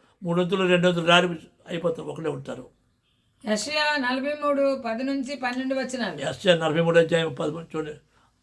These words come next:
Speaker 1: ఆయన ఏర్పాటు చేయబడిన జనాంగం ఇజ్రాయేలే. ఇజ్రాయేలే రాజ్యం, శిరస్సు వాళ్ళే, రక్షణ వాళ్ళే, అంతా వాళ్ళే. ఆలస్యంగా పట్టుకోవాలా,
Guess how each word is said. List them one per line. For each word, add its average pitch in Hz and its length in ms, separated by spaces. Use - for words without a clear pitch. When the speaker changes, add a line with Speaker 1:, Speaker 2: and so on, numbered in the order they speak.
Speaker 1:
ఆయన 151 140
ఏర్పాటు 165 360
చేయబడిన 175 260
జనాంగం 170 640
ఇజ్రాయేలే. 180 760
ఇజ్రాయేలే 185 400
రాజ్యం, 180 340
శిరస్సు 170 260
వాళ్ళే, 190 520
రక్షణ 143 200
వాళ్ళే, 185 280
అంతా 170 300
వాళ్ళే. 226 440
ఆలస్యంగా 190 440
పట్టుకోవాలా, 214 580